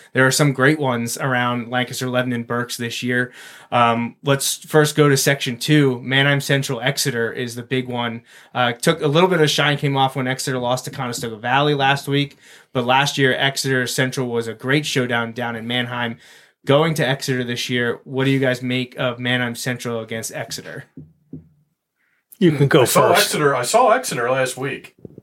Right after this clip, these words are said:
Speaker 3: Jaden Zandier is really good. Boy, I like him a lot. Is he a junior?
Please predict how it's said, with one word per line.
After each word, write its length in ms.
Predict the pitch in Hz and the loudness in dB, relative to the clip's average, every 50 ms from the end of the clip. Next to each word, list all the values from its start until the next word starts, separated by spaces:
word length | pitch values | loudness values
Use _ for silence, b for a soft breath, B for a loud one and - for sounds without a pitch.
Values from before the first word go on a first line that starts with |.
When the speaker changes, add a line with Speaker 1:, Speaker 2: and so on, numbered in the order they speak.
| _ - _ b b b b b b b b b - | _ -20 _ b b b b b b b b b -2
Speaker 3:
Jaden 280 | - - 170 190 156 | -2 0 0 2 0
Zandier 520 | 135 117 - 135 120 104 95 92 101 107 95 | 0 -2 -2 -2 -2 -4 -4 -6 -6 -6 -6
is 120 | 80 78 | -6 -6
really 220 | 87 104 95 82 76 | -6 -6 -6 -6 -8
good. 300 | 85 87 80 73 71 - - - - - - | -6 -6 -6 -6 -8 -12 -18 -20 -20 -18 -6
Boy, 180 | - - - | 2 4 4
I 80 | 120 113 | 6 4
like 220 | 113 98 92 - | 4 2 -2 -2
him 140 | - 87 87 | -4 -8 -10
a 60 | - | -10
lot. 200 | - 95 - - | -10 -10 -10 -8
Is 80 | - 127 | -4 -2
he 100 | 151 196 | -2 -2
a 60 | 226 | 0
junior? 520 | 170 127 135 156 185 196 190 190 185 - | 0 0 0 0 0 0 -4 -8 -8 -12